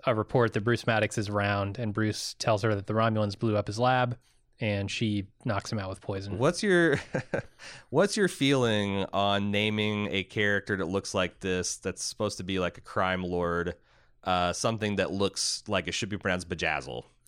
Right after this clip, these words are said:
Speaker 1: I don't like it,
Speaker 2: Mm-hmm.
Speaker 1: but I honestly, I, I couldn't tell you why. I, it's something about just the phonetics of that name that I don't like.
Speaker 2: I just, it just seems like it's a, it's a very, very, uh, as seen on T V, Bajazzle.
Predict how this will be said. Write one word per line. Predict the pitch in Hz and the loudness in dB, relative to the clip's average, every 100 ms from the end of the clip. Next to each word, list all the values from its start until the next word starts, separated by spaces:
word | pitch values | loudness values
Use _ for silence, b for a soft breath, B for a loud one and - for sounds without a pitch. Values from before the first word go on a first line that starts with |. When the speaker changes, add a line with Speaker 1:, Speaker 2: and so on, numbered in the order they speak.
| B B B B B B B _ _ - | B B B B B B B _ _ 0
Speaker 1:
I | 151 | 4
don't | 147 139 - | 4 2 -2
like | 131 120 143 139 | 2 4 4 4
it, | 185 185 - - | 4 2 -6 -14
Speaker 2:
Mm-hmm. | 95 104 120 135 131 | -8 -4 -4 -4 -4
Speaker 1:
but | 110 135 127 120 113 _ _ _ _ - | 2 4 4 4 0 _ _ _ _ -2
I | 139 | 0
honestly, | 139 151 156 - 143 127 | 2 4 4 4 4 4
I, | 131 147 - | 4 2 0
I | 156 | 2
couldn't | 208 202 | 4 4
tell | 165 | 4
you | 139 113 | 4 2
why. | 101 101 95 90 98 - | 2 2 2 -2 -6 -2
I, | 139 | 2
it's | 147 127 | 2 2
something | 165 160 151 | 2 4 4
about | 139 127 123 | 4 4 4
just | 123 - | 0 0
the | 127 | 0
phonetics | - 120 117 110 | 2 4 4 2
of | 117 | 2
that | 110 104 | 2 4
name | 104 104 104 | 2 2 2
that | 101 | 2
I | 98 98 | 2 0
don't | 95 92 92 | 0 -4 -4
like. | 95 87 92 - - _ _ _ _ - | -8 -8 -10 -18 -20 _ _ _ _ -4
Speaker 2:
I | 113 | 0
just, | 131 117 | 0 -2
it | 107 | -6
just | 117 | -6
seems | - 123 | -4 -2
like | 117 101 | -2 -2
it's | 98 | -2
a, | 98 | -2
it's | 95 | -2
a | 92 | -2
very, | 101 110 107 104 | 0 2 2 0
very, | 85 92 92 113 113 107 92 | -2 -6 0 2 2 2 2
uh, | |
as | 98 95 92 87 95 92 | 2 2 2 2 0 -2
seen | 113 104 | -4 -2
on | 98 95 | -2 -2
T | 101 92 | -4 -4
V, | 90 87 82 76 | -4 -4 -4 -6
Bajazzle. | 82 85 78 71 64 64 | -4 -2 -2 -4 -8 -10